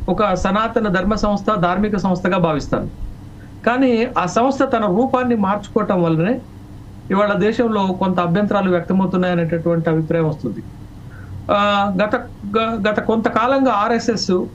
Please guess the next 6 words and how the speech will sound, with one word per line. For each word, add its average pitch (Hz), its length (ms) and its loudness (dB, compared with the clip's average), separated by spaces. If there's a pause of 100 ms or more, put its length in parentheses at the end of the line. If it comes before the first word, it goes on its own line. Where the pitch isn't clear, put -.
(140)
ఈ 180 60 2
దేశంలో 202 680 0 (140)
రాజకీయాల్లో 185 880 2 (640)
పెద్దగా 233 300 2
తలదూరుస్తున్నటువంటి 208 1000 0
సందర్భంలోనే 185 800 2